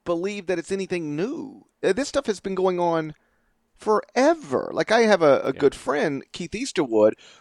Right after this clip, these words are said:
Speaker 1: who ran the grassroots scene in Memphis a long time ago for, for many years. He was basically Sonny Vaccaro's,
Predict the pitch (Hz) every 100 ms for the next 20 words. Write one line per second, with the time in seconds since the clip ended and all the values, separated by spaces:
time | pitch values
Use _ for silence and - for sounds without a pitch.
0 | _ 165 160 156 147 - - 127 165 185
1 | 180 139 135 151 160 160 139 - 156 151
2 | 113 123 139 202 - 92 85 - - -
3 | 123 139 131 160 175 196 107 92 67 -
4 | - 127 117 117 107 107 _ _ _ _
5 | - 120 120 151 117 165 - - - 147
6 | 139 98 120 170 - 143 - 127 120 117
7 | 110 _ _ _ _ - 170 156 120 -
8 | 180 214 139 107 107 -